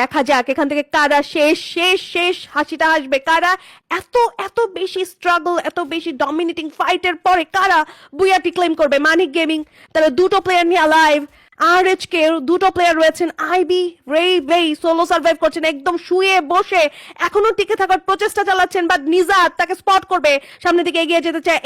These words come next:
এম ফাইভ হান্ড্রেড নাইনটি রয়েছে তার হাতে, এবার কিন্তু দেখতে পাচ্ছি গ্লোবাল মেল্টারটিও হাতে তুলে নিয়েছেন, ট্রাবল সিরিজ হবে কিনা? But এই যে তার এই ফাইটের মাঝখানে মানিক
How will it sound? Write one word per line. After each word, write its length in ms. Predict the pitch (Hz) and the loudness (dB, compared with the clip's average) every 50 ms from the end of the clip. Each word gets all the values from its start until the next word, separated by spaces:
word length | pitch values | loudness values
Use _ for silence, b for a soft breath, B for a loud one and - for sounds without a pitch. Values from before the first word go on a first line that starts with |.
| 330 | 0
এম 100 | 349 349 339 | 0 0 2
ফাইভ 120 | 370 339 320 339 | 0 2 2 2
হান্ড্রেড 220 | 339 320 339 311 311 320 | 2 2 0 0 0 0
নাইনটি 240 | 311 330 339 339 359 | 0 0 0 -2 0
রয়েছে 240 | 330 339 330 370 359 359 | 0 0 0 0 0 0
তার 100 | 349 330 349 | 0 2 2
হাতে, 200 | 330 320 - 302 285 277 B B B B 285 | 0 2 2 0 0 0 B B B B 0
এবার 140 | 285 339 302 349 | 0 0 0 0
কিন্তু 200 | 359 330 - 370 359 320 330 | -2 -2 0 0 0 0 -2
দেখতে 140 | 320 - 370 | -4 -2 -2
পাচ্ছি 160 | 359 370 370 277 302 | -2 0 0 0 2
গ্লোবাল 200 | 349 359 370 349 359 | 2 2 4 4 2
মেল্টারটিও 380 | 359 359 381 381 - 381 370 349 339 | 2 0 0 -2 0 0 2 2 2
হাতে 140 | 339 370 370 370 | 0 0 -2 -2
তুলে 140 | 370 359 349 349 | -2 0 0 0
নিয়েছেন, 240 | 339 330 349 330 302 - | 0 0 -2 -4 -2 0
ট্রাবল 240 | 359 359 370 381 370 359 | 0 2 2 0 -2 -2
সিরিজ 240 | 392 370 349 370 349 349 349 | 0 0 0 0 0 0 0
হবে 140 | 349 381 381 - | 0 0 -2 -2
কিনা? 180 | 359 330 320 302 B B B B - | -2 -2 -2 -2 B B B B -4
But 100 | 349 - - _ - 381 415 | -4 -4 -6 _ -2 0 2
এই 80 | 440 453 440 | 2 2 2
যে 80 | 466 494 480 - | 2 0 0 0
তার 180 | 415 381 415 427 - - 349 392 | 0 0 0 -2 -2 -4 -4 -2
এই 80 | 403 440 480 - | -2 0 0 0
ফাইটের 300 | 349 359 359 370 381 370 359 | 0 -2 0 -2 -2 -2 -2
মাঝখানে 340 | 349 349 - - 359 330 311 285 294 | -2 -2 -4 -4 -2 -2 -2 0 0
মানিক 240 | 294 320 349 392 320 | 0 0 0 -2 -2